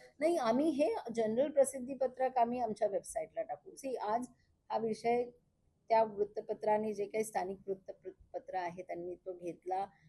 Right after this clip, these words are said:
आणि त्यानंतर ते रेकॉर्डिंग त्यांच्या मीडिया हँडलवरून व्हायरल केलं, त्यानंतर ते वेगवेगळ्या सर्व मुलांमध्ये ते पसरलं.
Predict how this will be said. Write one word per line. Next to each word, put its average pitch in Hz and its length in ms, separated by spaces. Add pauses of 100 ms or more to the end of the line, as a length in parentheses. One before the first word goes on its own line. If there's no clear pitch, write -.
(140)
आणि 180 200
त्यानंतर 180 500
ते 185 440
रेकॉर्डिंग 180 560
त्यांच्या 180 400
मीडिया 180 340
हँडलवरून 175 680
व्हायरल 170 440
केलं, 175 400 (360)
त्यानंतर 180 400
ते - 200
वेगवेगळ्या 190 540
सर्व 190 340
मुलांमध्ये 180 600
ते 196 160
पसरलं. 190 560